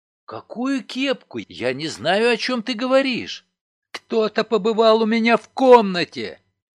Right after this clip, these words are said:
Луи был так возмущён, что казалось, что он сейчас ударит мать. «Да успокойся ты! Ты даже не слышишь, каким тоном ты разговариваешь со мной!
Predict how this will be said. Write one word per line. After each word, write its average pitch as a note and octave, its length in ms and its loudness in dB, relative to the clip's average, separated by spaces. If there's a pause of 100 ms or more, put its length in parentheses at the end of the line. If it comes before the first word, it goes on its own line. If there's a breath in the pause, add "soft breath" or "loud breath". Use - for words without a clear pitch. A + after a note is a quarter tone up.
(200)
Луи D3+ 400 -6
был F3+ 260 -6
так F#3+ 320 -6
возмущён, F3+ 760 -6
что - 220 -10
казалось, D3+ 460 -2
что - 280 -10
он G#3+ 200 0
сейчас G3+ 680 -4
ударит G#3 560 0
мать. G#3+ 540 -2 (400)
«Да G2+ 200 0
успокойся A3+ 1000 -2
ты! A2 440 -8 (340)
Ты A#3 120 -6
даже A3+ 260 2
не A#3 160 -4
слышишь, A#3+ 460 -6
каким A#3 340 -6
тоном A#3+ 360 -2
ты A#3+ 120 -4
разговариваешь A#3+ 880 4
со F#3 160 -4
мной! D3+ 440 -8